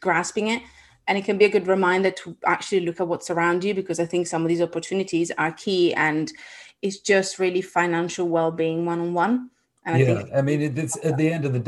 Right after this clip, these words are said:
Speaker 2: day, it's not, I'm not a materialistic person at all. It's not so I can buy consumer items for myself. It's, it's about freedom. That's what it's about. If you can get your financial freedom,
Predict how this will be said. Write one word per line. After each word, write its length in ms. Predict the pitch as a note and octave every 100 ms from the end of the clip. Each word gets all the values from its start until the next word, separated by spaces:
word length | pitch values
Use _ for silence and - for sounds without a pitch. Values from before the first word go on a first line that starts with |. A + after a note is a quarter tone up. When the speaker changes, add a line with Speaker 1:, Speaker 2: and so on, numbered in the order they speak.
| C3+
Speaker 2:
day, 200 | B2+ B2
it's 220 | - -
not, 240 | C3 B2+
I'm 220 | - B2 C3
not 260 | B2+ - _
a 80 | A2
materialistic 960 | A2+ - - B2 A#2 A2 A2 - -
person 580 | - A2 G#2 - F#2+ G2+
at 180 | - -
all. 280 | C3+ A#2 F#2+
It's 180 | A2 -
not 240 | A2 -
so 200 | - G2+
I 120 | G2+
can 360 | G2 G#2+ F#2 E2 - _ _ _ _ _ G#2+ -
buy 580 | A2 A2+ A2+ G#2 F#2+ F#2 - D3+ B2+
consumer 540 | A#2 G2+ C3 A#2+ G#2
items 480 | A#2+ A#2+ A#2+ G#2 -
for 80 | G2
myself. 500 | F#2+ F#2 G#2 F#2+ G2
It's, 340 | A2+ A2 - -
it's 140 | B2
about 280 | B2+ A#2+ -
freedom. 400 | - C3+ G2 F2+
That's 280 | G2+ A#2+ -
what 100 | G2+
it's 160 | G2+
about. 440 | F#2+ G2 F#2+ E2+ - _ _ _ -
If 220 | B2+ B2+
you 140 | B2+
can 500 | A#2 B2+ A#2+ G#2+ G#2 -
get 240 | B2 B2+
your 160 | A2 G2+
financial 640 | - G2+ G#2+ G#2+ - F#2+
freedom, 560 | - C3 B2+ G2 F#2